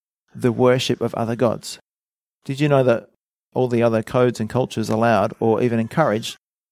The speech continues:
the worship of other deities? And I didn't know that. So it's something I learnt when I was studying this. Now, why is that? Because all other gods work as a team to bring hell into people's lives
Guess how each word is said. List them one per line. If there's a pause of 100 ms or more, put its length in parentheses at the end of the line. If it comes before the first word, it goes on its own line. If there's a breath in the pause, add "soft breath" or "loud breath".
(120)
the
worship
of
other
deities?
And
I
didn't
know
that. (640)
So
it's
something
I
learnt
when
I
was
studying
this. (680)
Now,
why
is
that? (260)
Because (140)
all
other
gods
work
as
a
team (240)
to
bring
hell
into
people's
lives